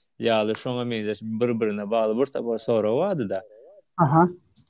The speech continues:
Speaker 1: Şonu başdan başlasak, meselem, näme üçin gerek we nädip tapmaly? Mentor we ýa-da, ýa-da muallim diýen, a, a, şahsiýetli adamy.
Speaker 2: Bolýar. Näme üçin gerek? İş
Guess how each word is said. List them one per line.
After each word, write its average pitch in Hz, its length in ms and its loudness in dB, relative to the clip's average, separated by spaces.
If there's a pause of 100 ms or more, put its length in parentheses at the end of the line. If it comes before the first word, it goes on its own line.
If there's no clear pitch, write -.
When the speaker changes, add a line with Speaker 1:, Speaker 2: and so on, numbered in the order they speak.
(420)
Speaker 1:
Şonu 110 460 0
başdan 135 440 4
başlasak, 139 540 2
meselem, 135 440 0
näme 139 220 2
üçin 156 260 -2
gerek 120 500 4
we 120 220 0
nädip 127 360 -2
tapmaly? 98 460 -8 (380)
Mentor 110 440 2
we 104 300 2
ýa-da, 104 240 2 (160)
ýa-da 107 280 -4
muallim 104 420 -6
diýen, 98 300 -6 (120)
a, 110 120 -2
a, 98 380 -2
şahsiýetli 107 680 0
adamy. 98 400 2 (560)
Speaker 2:
Bolýar. 165 440 4 (180)
Näme 175 420 6
üçin 196 280 2
gerek? 180 320 4 (1300)
İş 233 400 10